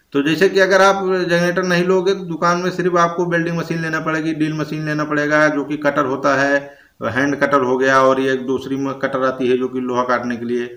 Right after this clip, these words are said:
उसके बाद आपको हथौड़ा वगैरह जो भी आप काम करते हो आपको पता है, जो भी दुकान खोलने के। तो दुकान में आपको मान के चलिए कि अगर आप दुकान नया नया खोलोगे तो आपके लिए उसमें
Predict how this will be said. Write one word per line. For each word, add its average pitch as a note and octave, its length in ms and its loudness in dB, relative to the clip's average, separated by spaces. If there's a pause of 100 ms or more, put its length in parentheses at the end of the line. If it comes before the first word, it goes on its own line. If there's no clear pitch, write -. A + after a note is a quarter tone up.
(300)
उसके C#3+ 180 -8
बाद E3+ 140 2
आपको F3 360 2
हथौड़ा F3 340 2
वगैरह F3+ 240 2
जो F3+ 180 2
भी F3+ 140 2
आप F3 220 2
काम E3+ 200 0
करते E3+ 280 -4
हो F3 100 0
आपको F3 240 0 (100)
पता C#3 260 0
है, D#2+ 280 -6
जो A#2+ 120 -2
भी B2 120 -2
दुकान A#2+ 300 -6
खोलने G2+ 240 -8
के। - 320 -18 (260)
तो D3+ 60 -2
दुकान F3 340 2
में G#3 120 -2
आपको G3+ 260 0
मान F#3+ 260 0
के F3+ 140 0
चलिए F#3+ 320 6
कि G3+ 140 0
अगर F3+ 200 2
आप F3+ 300 4
दुकान E3+ 340 0
नया E3 160 0
नया E3 180 0
खोलोगे D#3+ 400 -2
तो E3 100 0
आपके E3 220 -2
लिए E3+ 100 -4
उसमें E3 320 -8